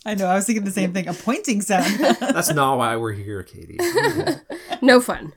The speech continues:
Speaker 2: So you can see another one of these things crossing the cavern ceiling to avoid the water, of course, but it's coming at ya.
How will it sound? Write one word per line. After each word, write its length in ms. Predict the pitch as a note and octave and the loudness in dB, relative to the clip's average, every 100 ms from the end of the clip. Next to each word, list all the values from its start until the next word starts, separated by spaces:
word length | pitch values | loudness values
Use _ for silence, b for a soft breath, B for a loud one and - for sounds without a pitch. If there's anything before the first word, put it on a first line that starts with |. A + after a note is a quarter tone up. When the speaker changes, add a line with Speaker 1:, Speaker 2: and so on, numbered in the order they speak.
| _ _ _ _ _ _ | _ _ _ _ _ _
Speaker 2:
So 120 | - | -12
you 40 | |
can 120 | B2+ A#2 | -6 -4
see 180 | C#3+ | -4
another 260 | C3+ B2 A#2 | -4 -4 -4
one 140 | G#2+ | -4
of 60 | G2+ | -6
these 240 | G2+ F2 | -8 -10
things 560 | - G2 F#2 F#2 - - _ _ _ _ _ | -10 -10 -10 -10 -12 -14 _ _ _ _ _
crossing 460 | - C3+ C3+ - B2 | -12 -6 -4 -4 -4
the 80 | G#2+ | -6
cavern 400 | B2 A2+ G#2 F#2+ | -6 -6 -6 -8
ceiling 540 | - G2+ G2 F#2+ F2 _ _ _ | -8 -8 -8 -10 -14 _ _ _
to 120 | A#2+ | -8
avoid 460 | G2+ G2 G2+ F#2 F2 _ _ _ _ - - _ | -8 -6 -8 -8 -12 _ _ _ _ -20 -20 _
the 100 | F2+ | -14
water, 400 | F2+ F2 - F2+ _ | -10 -10 -10 -16 _
of 80 | - | -20
course, 380 | - E2+ E2+ - _ | -16 -14 -14 -20 _
but 120 | - E2+ | -16 -14
it's 220 | - - _ _ _ | -14 -18 _ _ _
coming 260 | - B2 G2+ | -10 -10 -8
at 220 | G2 | -10
ya. 80 | - | -12